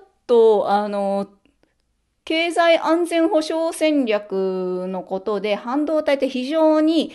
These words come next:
まあ、重要なポジションにあるので、えー、もう少し突っ込んだコメントが欲しかったかなと思います。で、私、ここで一つ、あの、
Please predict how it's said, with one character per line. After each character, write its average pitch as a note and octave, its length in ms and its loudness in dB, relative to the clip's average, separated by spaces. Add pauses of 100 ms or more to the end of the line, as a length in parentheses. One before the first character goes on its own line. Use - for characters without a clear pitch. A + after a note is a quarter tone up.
(240)
ま B3 100 -6
あ、 A3+ 40 -4
重 B3+ 300 4
要 D4 220 4
な D4 100 0
ポ C4+ 180 0
ジ D4 120 -4
シ - 100 -6
ョ C#4 80 0
ン A#3 80 -2
に G#3+ 100 -4
あ G#3 160 0
る A3 140 -4
の F#3+ 180 -6
で、 G3+ 420 -4 (360)
え G3+ 380 -2
ー、 - 20 -4
も C#4+ 160 -2
う F#4+ 60 -4
少 - 160 -6
し - 320 -10 (520)
突 A#3 180 -6
っ A#3 40 -18 (100)
込 F4+ 140 -2 (120)
ん C4+ 40 2
だ G#3+ 140 2
コ G#3+ 140 -6
メ G#3+ 140 -4
ン G#3+ 120 -6
ト A3 120 -6
が G3 140 -4
欲 A3+ 100 -4
し - 120 -14
か G3 100 -6
っ - 160 -10
た F#3+ 140 -10
か G#3 100 -2
な A#3+ 140 -2
と - 280 -6
思 G3+ 280 -4
い G3 160 -6
ま F#3 160 -6
す。 - 320 -12 (800)
で、 G3 400 -4
私、 C#4 400 -4
こ C4+ 140 0
こ F#4 220 2
で F#4+ 320 4
一 C#4 400 -4
つ、 A3+ 640 0 (220)
あ G3 180 -4
の、 F#3 400 -4